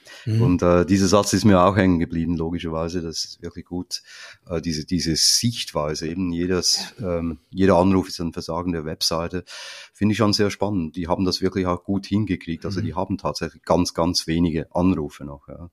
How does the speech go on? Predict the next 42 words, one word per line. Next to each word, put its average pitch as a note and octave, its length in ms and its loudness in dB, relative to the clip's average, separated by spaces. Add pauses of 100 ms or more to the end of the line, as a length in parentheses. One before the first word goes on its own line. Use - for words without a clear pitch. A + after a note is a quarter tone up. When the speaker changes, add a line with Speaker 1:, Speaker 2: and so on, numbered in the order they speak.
(240)
Speaker 2:
Und E2+ 140 -4
Speaker 1:
Ja, G#2 60 -2
Speaker 2:
wenn, E2+ 80 4
Speaker 1:
es F2+ 80 6
geht F#2+ 80 6
Speaker 2:
dann E2+ 540 4
wirklich, F2 320 -2
weil E2 160 0
es - 340 -4
irgendwo D#2 540 -6 (180)
ein D#2+ 300 -8
massives F2 520 -2
Problem C#2 360 -12
gibt. - 360 -18
Speaker 1:
Ja. G2 120 -6 (520)
Es - 80 -10
geht B2+ 140 0
ja A2 80 4
um A#2 80 0
Grundsätze. A2+ 580 2 (220)
Und - 160 -4
es - 80 -6
gibt C#3 180 -2
um B2+ 200 -2
Grundsätze C#3 540 2
und A2+ 120 -6
dieses, A2+ 300 -6
dieses, G#2+ 280 -6 (200)
jeder A#2 340 0
Anruf A#2+ 340 -2
oder G#2 140 -2
jede G#2 200 -4
E-Mail A#2 340 0
ist - 100 -4
ein G2 100 -4
Versagen G#2 360 0
der G2+ 80 0
Website. G2+ 340 -2 (360)
Das E3 100 0
ist G3 40 6
ein F3 40 2
Grundsatz. - 500 2